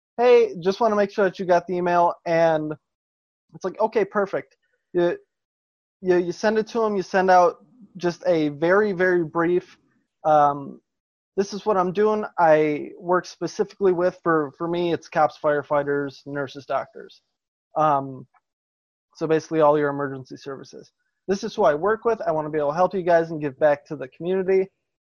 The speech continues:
Um, let, let me know if this is something you'd be interested in."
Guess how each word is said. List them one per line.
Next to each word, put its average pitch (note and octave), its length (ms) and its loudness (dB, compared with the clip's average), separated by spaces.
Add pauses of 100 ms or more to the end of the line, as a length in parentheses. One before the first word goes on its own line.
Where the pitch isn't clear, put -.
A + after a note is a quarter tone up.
(160)
Um, C#3 580 0 (1200)
let, E3 220 4
let E3+ 160 -2
me F#3 60 -2
know F3 140 2
if E3+ 120 0
this E3+ 160 -6
is E3 100 -8
something D#3+ 280 -8
you'd D3+ 120 -8
be D3 100 -4
interested - 440 -12
in." - 100 -18